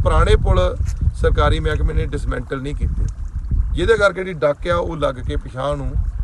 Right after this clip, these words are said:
ਲੋਕ ਡੁੱਬੇ ਨੇ। ਸੋ ਮੈਂ ਪ੍ਰਸ਼ਾਸਨ ਨੂੰ ਵੀ ਕਹਿਣਾ ਚਾਹੁੰਦਾ ਕਿ ਤੁਰੰਤ ਇਹਦੇ ਵੱਲ ਧਿਆਨ ਦਿਓ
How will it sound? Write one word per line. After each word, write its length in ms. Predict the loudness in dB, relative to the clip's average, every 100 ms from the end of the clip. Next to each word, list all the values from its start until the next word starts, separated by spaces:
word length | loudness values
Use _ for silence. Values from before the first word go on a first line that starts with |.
| -6 -4 -4
ਲੋਕ 300 | -2 -2 0
ਡੁੱਬੇ 340 | 0 -2 -2
ਨੇ। 100 | -6 -8 -12 -6 -4 -2 -4 -4 -6 -10 -8 -6 -4 -2 0
ਸੋ 80 |
ਮੈਂ 100 | 0
ਪ੍ਰਸ਼ਾਸਨ 460 | 0 0 0 0 0
ਨੂੰ 80 | 0
ਵੀ 60 | 0
ਕਹਿਣਾ 240 | 2 2
ਚਾਹੁੰਦਾ 280 | 2 0 -4
ਕਿ 100 | -4
ਤੁਰੰਤ 320 | -6 -6 -4
ਇਹਦੇ 140 | -4
ਵੱਲ 120 | -4 -4
ਧਿਆਨ 280 | -4 -4
ਦਿਓ 220 | -6 -6